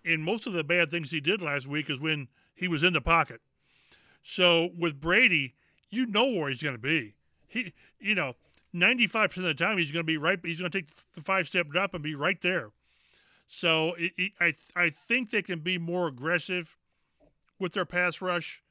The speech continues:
than they were last week because so much of last week was more disciplined and don't let a guy get outside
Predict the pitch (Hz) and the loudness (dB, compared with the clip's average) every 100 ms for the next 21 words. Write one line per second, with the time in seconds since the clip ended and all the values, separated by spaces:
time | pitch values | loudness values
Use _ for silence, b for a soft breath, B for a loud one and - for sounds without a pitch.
0 | _ _ _ _ - 185 180 170 180 175 | _ _ _ _ -6 -2 0 0 0 0
1 | 170 151 165 156 165 - 147 151 - 180 | -2 -2 -4 -2 -2 -4 -8 -8 -8 -6
2 | 170 165 143 165 139 156 156 156 127 147 | -4 -6 -6 -4 -4 -4 -6 -6 -8 -6
3 | 151 139 139 156 147 160 165 147 139 139 | -6 -6 -6 -8 -10 -8 -4 -4 -4 -6
4 | 165 160 151 147 143 147 143 139 - 151 | -6 -6 -4 -4 -4 -4 -4 -6 -6 -4
5 | 143 | -4